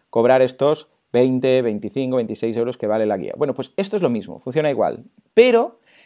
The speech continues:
la diferencia es que tienes un pequeño cambio, un pequeño intervalo, ¿eh? Ah, esto lo comentaba en mi podcast, si no recuerdo mal, Melchor, ah, Pa-, de Palau Rovira, que vino a hablar de, de temas de, de pagos.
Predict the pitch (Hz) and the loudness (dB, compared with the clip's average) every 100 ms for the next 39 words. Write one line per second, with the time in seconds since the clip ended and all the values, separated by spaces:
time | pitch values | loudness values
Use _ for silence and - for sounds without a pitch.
0 | _ 156 175 196 180 180 190 190 190 - | _ 4 4 4 -2 -2 -4 -2 -4 -4
1 | _ - 190 185 - - _ _ - 226 | _ 2 2 2 -4 -12 _ _ 2 2
2 | 220 - - 170 - 220 214 220 - - | 0 -4 0 0 0 -4 -2 -6 -8 -4
3 | 165 175 151 151 165 160 165 160 156 139 | -2 -2 -2 -4 -6 -6 -6 -6 -4 -2
4 | 123 127 147 127 - - 117 277 - _ | 0 2 2 2 0 -6 -8 -8 -14 _
5 | _ - 117 117 117 - 131 139 135 135 | _ 0 4 4 2 0 2 2 2 4
6 | 127 131 123 123 120 120 131 143 143 143 | 4 2 -2 -2 -6 -4 -4 -4 -4 -6
7 | 135 135 110 123 - - 127 139 127 117 | -8 -8 -8 -8 -8 -10 -10 -10 -10 -10
8 | 127 135 127 120 127 143 131 120 117 117 | -8 -8 -6 -6 -6 -6 -6 -6 -4 -4
9 | 117 - 127 131 139 127 127 117 110 107 | -6 -4 2 4 2 0 -2 -2 -2 -6
10 | 95 - - 113 120 117 117 120 117 110 | -8 -8 -2 -2 -2 -2 0 0 0 -4
11 | 127 92 - 113 117 196 - _ - 110 | -2 -4 -4 -4 -4 -8 -12 _ -4 2
12 | 110 107 104 107 101 98 95 101 110 104 | 4 4 2 0 0 0 -2 -6 -8 -4
13 | 104 98 92 80 - 92 107 107 135 190 | -4 -2 -4 -6 -12 -8 -2 0 0 -2